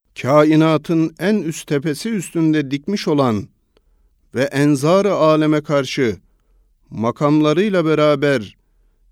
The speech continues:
tevhide dellallık eden ve enbiyanın mücmel bıraktıkları hakaikı tafsilatıyla beyan eden ve açıklayan ancak ve ancak Hazreti Muhammed aleyhissalatu vesselam'dır.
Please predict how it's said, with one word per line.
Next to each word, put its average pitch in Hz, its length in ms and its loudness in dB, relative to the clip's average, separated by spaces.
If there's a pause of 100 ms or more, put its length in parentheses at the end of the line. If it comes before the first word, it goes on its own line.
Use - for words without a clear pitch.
(100)
tevhide 143 640 2
dellallık 147 600 2
eden 113 400 0 (720)
ve 113 60 -6
enbiyanın 156 800 2
mücmel 165 640 0
bıraktıkları 156 680 -2
hakaikı 147 920 0 (640)
tafsilatıyla 147 1120 0
beyan 147 300 4
eden 127 460 0 (540)
ve 131 60 -2
açıklayan 127 840 -2 (720)
ancak 170 720 0
ve 151 100 0
ancak 147 600 0 (460)
Hazreti 143 600 -2
Muhammed 147 480 0
aleyhissalatu 135 840 -2
vesselam'dır. 120 840 -2